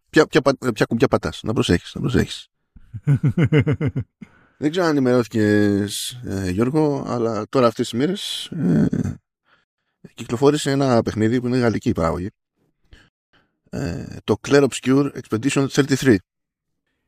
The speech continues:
Speaker 2: Ε, είδα και το είδα και νούμερο ένα στα, ε, καινούρια παιχνίδια που βγαίνουν στα, ε, πώς λέγονται, ό-, όχι fresh. Τέλος πάντων, έχει ένα widget το Steam και ήταν, ε, αρκετά ψηλά. Τι είναι;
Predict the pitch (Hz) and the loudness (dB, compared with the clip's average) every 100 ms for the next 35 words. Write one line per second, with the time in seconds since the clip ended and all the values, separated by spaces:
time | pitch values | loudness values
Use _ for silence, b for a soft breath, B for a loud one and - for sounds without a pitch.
0 | _ - 151 165 185 220 269 285 117 110 | _ 0 2 2 0 -2 -2 0 0 2
1 | 107 120 - 131 135 135 156 180 196 196 | 2 0 -2 0 2 2 0 0 0 0
2 | 175 160 160 180 147 156 170 156 - 131 | 0 0 0 2 2 0 0 -4 -2 0
3 | 120 110 107 104 101 95 95 95 92 90 | 2 2 2 2 2 2 0 -2 -2 -4
4 | 98 92 92 - 104 101 95 107 123 165 | -8 -12 -16 -4 -2 -2 -2 -2 0 0
5 | 147 - 107 143 127 - 92 95 120 117 | -2 -2 -2 -2 0 -2 -4 -4 -2 0
6 | 92 98 95 98 92 95 98 - - - | -2 0 0 2 0 -2 -4 -6 -10 -14
7 | _ - 95 90 87 90 110 104 92 92 | _ -8 -4 -2 -4 -4 -2 -2 0 0
8 | 92 98 - 127 - - 107 110 - - | 0 -2 -2 -4 -4 0 2 2 0 -12
9 | _ _ _ _ _ _ - 101 110 110 | _ _ _ _ _ _ -10 -6 -2 0
10 | 113 - 110 107 110 104 98 110 101 95 | 0 0 0 2 2 0 0 0 -2 -6
11 | - - 98 98 98 - 120 98 107 107 | -8 -4 -2 -2 -4 -2 0 0 -2 -4
12 | 127 120 120 120 113 117 110 127 131 - | -2 0 0 0 0 -2 -2 -2 -2 2
13 | 98 92 _ _ _ _ _ _ _ - | 0 0 _ _ _ _ _ _ _ -20
14 | _ - 220 196 107 87 95 | _ 0 2 4 2 -2 -8